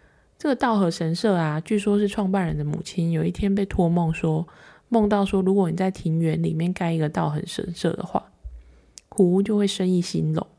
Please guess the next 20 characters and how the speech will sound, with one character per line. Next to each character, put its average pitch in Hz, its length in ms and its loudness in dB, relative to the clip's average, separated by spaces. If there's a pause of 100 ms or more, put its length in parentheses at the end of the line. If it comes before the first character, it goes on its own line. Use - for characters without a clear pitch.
(500)
于 196 100 4
是 196 200 0
这 233 40 4
个 214 140 0
神 170 220 -4
社 190 160 -2
就 185 80 2
这 190 60 2
样 185 340 -2
陪 170 180 0
着 170 140 0
虎 165 120 -4
屋 165 220 -2
走 - 260 -6
过 175 200 0
了 170 40 0
好 156 140 -4
几 - 220 -8
百 - 160 -8
年。 214 260 -10